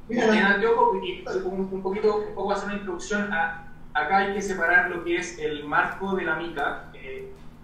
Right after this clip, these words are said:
Speaker 2: y nosotros te-, queremos tener un rol súper, eh, predominante en explicar por qué las di-, son las diferentes micas, para qué se usan y cuáles son los beneficios que tienen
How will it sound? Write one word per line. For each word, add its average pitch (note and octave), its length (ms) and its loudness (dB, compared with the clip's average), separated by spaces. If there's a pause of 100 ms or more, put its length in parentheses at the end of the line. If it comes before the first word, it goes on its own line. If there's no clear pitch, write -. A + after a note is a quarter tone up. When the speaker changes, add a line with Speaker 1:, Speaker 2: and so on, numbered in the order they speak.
Speaker 2:
y C#3+ 100 -14
nosotros F3 500 -6
te-, - 140 -12
queremos F3+ 420 -6
tener E3+ 180 -6
un E3+ 220 -6
rol E3+ 180 0
súper, E3+ 680 -4
eh, D3 500 4 (640)
predominante D#3+ 960 -2
en E3 260 -8 (380)
explicar E3+ 800 -2 (480)
por E3 240 -4
qué F#3+ 280 2
las F#3+ 180 2
di-, F#3+ 120 -4
son F#3 220 -4
las F#3 120 0
diferentes F#3 480 -4
micas, F#3+ 340 -4
para F3+ 200 -4
qué F3+ 80 -6
se F3 160 -6
usan G3 560 -2 (160)
y C#3+ 140 -10
cuáles - 240 0
son F3+ 100 -2
los F3 140 -2
beneficios F3+ 420 -4
que F3 140 -4
tienen F#3 500 -2